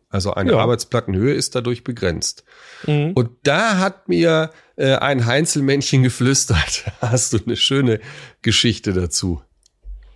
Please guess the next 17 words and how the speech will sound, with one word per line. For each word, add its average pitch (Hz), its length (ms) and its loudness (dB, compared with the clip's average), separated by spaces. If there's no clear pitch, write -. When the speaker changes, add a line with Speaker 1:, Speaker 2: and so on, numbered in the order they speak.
Speaker 2:
Relativ 95 880 -4
kurz - 260 0
erklärt, 120 540 0
klar, 180 420 -2
äh, 92 280 0
wenn 107 300 0
das 104 180 -2
da 92 140 -2
stramm 104 540 0
aufliegt 101 560 -2
im 80 120 -10
Fenster, 196 600 -4
also 92 220 0
auf - 320 -2
dem 98 260 0
Mauerwerk 98 600 0
aufliegt, 135 680 -2